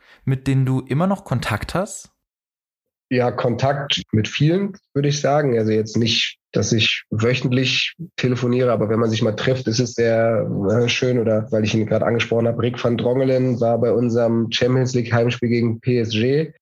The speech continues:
Speaker 2: Da hatten wir dann zum Beispiel mal Kontakt.
Speaker 1: Mhm.
Speaker 2: Einen Trainer gibt's, mit dem ich sagen würde, dass ich befreundet bin, auch immer noch, ist Christian Titz,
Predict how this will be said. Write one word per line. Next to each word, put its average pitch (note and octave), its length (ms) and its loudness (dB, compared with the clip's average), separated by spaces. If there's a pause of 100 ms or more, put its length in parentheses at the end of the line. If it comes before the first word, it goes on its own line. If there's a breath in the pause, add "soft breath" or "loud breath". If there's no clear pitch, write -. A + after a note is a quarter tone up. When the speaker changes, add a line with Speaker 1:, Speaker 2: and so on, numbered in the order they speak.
(440)
Speaker 2:
Da G#2+ 180 0
hatten A2+ 220 0
wir A#2 60 2
dann A#2 140 2
zum A2+ 140 -2
Beispiel A2+ 320 0
mal A2+ 120 0
Kontakt. A#2 580 -2
Speaker 1:
Mhm. A2 300 0 (420)
Speaker 2:
Einen C3+ 420 0
Trainer C#3+ 300 0
gibt's, C3+ 260 -4
mit A#2+ 220 0
dem B2+ 180 2
ich - 400 -2 (140)
sagen A#2 360 0
würde, A#2+ 200 0
dass A2+ 180 -2
ich - 300 -2 (160)
befreundet C#3 760 0
bin, C#3 320 0
auch B2 140 0
immer B2+ 180 2
noch, B2+ 300 0
ist A2+ 200 -2
Christian A#2+ 380 -2
Titz, - 440 -4